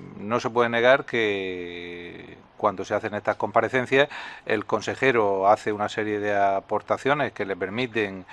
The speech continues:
eh, evaluar, eh, el desarrollo del ámbito de sus competencias, pero también, eh, sacar algunas conclusiones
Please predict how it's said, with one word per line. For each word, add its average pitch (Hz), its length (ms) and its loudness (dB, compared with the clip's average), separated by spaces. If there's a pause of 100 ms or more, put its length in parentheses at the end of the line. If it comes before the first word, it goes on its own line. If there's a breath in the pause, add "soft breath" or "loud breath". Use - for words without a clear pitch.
(280 loud breath)
eh, 95 520 0
evaluar, 110 680 10
eh, 95 480 0
el 92 120 -6
desarrollo 104 680 2
del 95 420 -4
ámbito 104 460 2
de 95 100 -4
sus - 140 -12
competencias, 117 640 0 (240 loud breath)
pero 117 240 2
también, 117 520 2
eh, 98 320 -4
sacar 113 640 10
algunas 107 500 2
conclusiones 113 680 0